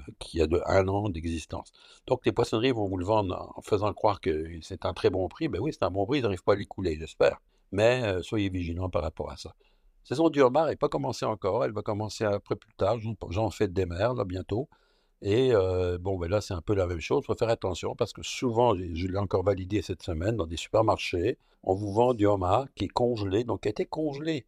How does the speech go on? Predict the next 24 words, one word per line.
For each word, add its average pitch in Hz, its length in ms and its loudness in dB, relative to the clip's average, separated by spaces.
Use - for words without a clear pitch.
probablement 170 560 0
bien 151 220 -2
à 117 160 2
l'usine, 131 340 -2
mais 127 100 0
vous 127 60 -2
savez 151 280 2
pas - 260 0
depuis 139 240 -8
combien 110 340 0
de 98 60 -4
temps. 92 180 0
Encore 120 240 2
là, 254 100 2
c'est - 140 -8
la 139 100 2
même 160 180 -4
chose. 160 360 -2
Ils 110 100 -8
mettent 117 220 0
tout 180 140 -10
fibreux, 147 460 0
plein 143 320 2
d'eau. 127 440 2